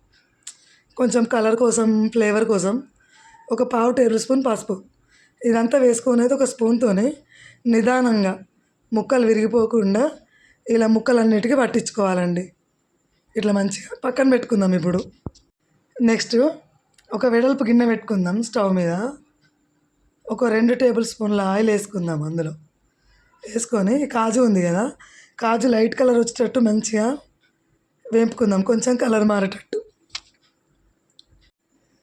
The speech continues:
ఇలా కలర్ మారితే సరిపోతుంది. ఇదంతా బౌల్లోకి తీసుకుందాము, పక్కన పెట్టుకుందాం. నెక్స్ట్ ఇందులో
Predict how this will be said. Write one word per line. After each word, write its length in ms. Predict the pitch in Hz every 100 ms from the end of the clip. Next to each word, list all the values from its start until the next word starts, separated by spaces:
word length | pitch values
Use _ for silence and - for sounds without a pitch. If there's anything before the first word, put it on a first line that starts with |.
| _ _ _ _ _ _ _ - - - 214
ఇలా 140 | 220 214
కలర్ 200 | 220 220 226
మారితే 220 | 214 - 240
సరిపోతుంది. 500 | 202 202 175 196 294 - _ - _ - 233
ఇదంతా 280 | 226 220 240
బౌల్లోకి 340 | 208 208 214 190
తీసుకుందాము, 540 | 185 - 190 175 170 247 - _ _ _ _ _ -
పక్కన 220 | - 233 220
పెట్టుకుందాం. 420 | 208 202 175 175 - _ _ _ _ _ _ -
నెక్స్ట్ 240 | 220 214 233
ఇందులో 260 | 214 202